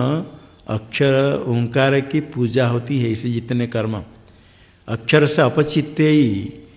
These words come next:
इस अक्षर ओंकार की पूजा के लिए ये कर्म होता है। परमात्मा का ही प्रतीक है, उसकी पूजा होती है।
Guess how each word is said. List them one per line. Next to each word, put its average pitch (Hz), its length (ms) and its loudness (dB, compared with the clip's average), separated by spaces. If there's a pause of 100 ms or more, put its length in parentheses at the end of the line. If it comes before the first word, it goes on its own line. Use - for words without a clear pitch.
(140)
इस 117 200 -2
अक्षर 120 320 0
ओंकार 123 420 2
की 131 160 -2
पूजा 123 440 0
के 123 200 -2
लिए 120 500 -2 (220)
ये 113 80 -2
कर्म 113 280 0
होता 104 340 -2
है। 117 200 -8 (460)
परमात्मा 139 540 2
का 143 140 2
ही 156 120 4
प्रतीक 156 420 0
है, 104 300 0 (420)
उसकी 120 260 -2
पूजा 123 360 4
होती 113 280 2
है। 170 320 2